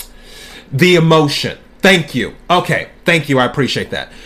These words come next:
They, they are, um, it's like they're trying to take the emotion. Like, you know how a robot doesn't have emotion? It's almost like that group of people who are pushing for this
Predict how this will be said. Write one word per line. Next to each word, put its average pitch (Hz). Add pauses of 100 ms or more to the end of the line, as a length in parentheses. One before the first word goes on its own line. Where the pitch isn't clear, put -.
(140)
They, 185
they 180
are, 165
um, 139 (640)
it's 190
like 190
they're 170
trying 240
to 220
take 196
the 180
emotion. 165
Like, 165
you 240
know 277
how 185
a 151
robot 143
doesn't 135
have 139
emotion? 175 (1500)
It's 190
almost 247
like 165 (420)
that 175
group 185
of 151
people 180 (1040)
who 175
are 139
pushing 185
for 160
this 147